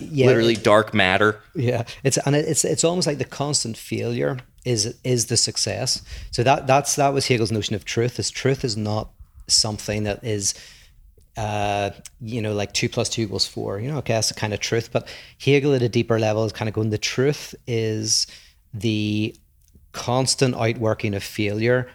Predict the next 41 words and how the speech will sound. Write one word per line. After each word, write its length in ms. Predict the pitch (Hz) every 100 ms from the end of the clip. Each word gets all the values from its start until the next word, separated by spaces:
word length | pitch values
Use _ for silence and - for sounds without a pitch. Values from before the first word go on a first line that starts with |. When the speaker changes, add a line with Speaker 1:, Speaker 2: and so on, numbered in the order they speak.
| _
Speaker 1:
that 340 | 113 107 107 -
creates 880 | - 107 107 110 - - - - - _ -
more 240 | 113 110
and 80 | 113
more 160 | 107 104
complexity. 800 | 107 - 104 98 - 120 - - - - 110
And 120 | 110
Speaker 2:
Yeah. 80 | 82
Speaker 1:
so 180 | 113 110
truth 420 | - 131 127 139
is 100 | 117
kind 180 | 120 110
of 120 | 104
this, 200 | 107 - - - - _ -
this 400 | 143 - - - _ _ _ _ _ _
m-, 100 | 139 -
movement, 640 | 135 123 127 135 131 92 - _
this 160 | 110 -
movement 540 | 120 117 127 127 127
and 100 | 104
this 140 | 90 -
Speaker 2:
Mm-hmm. 80 | 113
Speaker 1:
working 220 | - 110
out. 100 | 113
So 80 | 123
there's 140 | 113
no 140 | 139
end 400 | 139 123 127 135
to 300 | - 110 110
evolution 560 | 110 104 104 110 - 139
in 120 | 117
a 100 | 127
sense. 240 | - 120 110
It's, 140 | 110
it 200 | 98 113
keeps 240 | - 120 104
going, 420 | - 104 120 123
and 140 | 107 - -
it's 180 | 117 -
multiple 520 | 123 120 123 113 113
failures, 640 | - 107 104 107 113 113